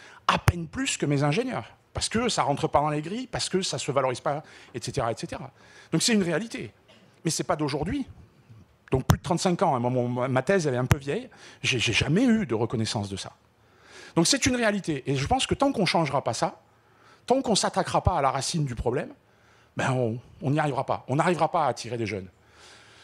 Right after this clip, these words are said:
Donc je vais pas, euh, je pense que j'ai, je suis arrivé au bout de mon temps, là. Euh, l'idée, c'était de vous donner, euh, in vivo ce qui, ce qui se passe dans la, dans la vraie vie.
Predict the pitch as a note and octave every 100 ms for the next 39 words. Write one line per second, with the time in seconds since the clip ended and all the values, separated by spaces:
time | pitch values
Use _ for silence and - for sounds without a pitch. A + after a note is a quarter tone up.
0 | - - - - D#3+ F3 G3 A3+ G#3+ E3+
1 | D3 C3+ F3 E3 C#3+ C3+ C#3 C#3 - B2+
2 | C3 C#3 B2 B2+ B2+ B2 G#3+ G3 D#3 B2+
3 | A#2 C3+ F3 E3+ C#3+ C3 A2+ B2+ C3+ D3+
4 | C3+ A2 A2 - - - - C3+ D3 D3+
5 | D#3 G3+ F3+ - - - C3 - F3+ D#3+
6 | C3 B2 B2 B2+ A#2+ C3 F3+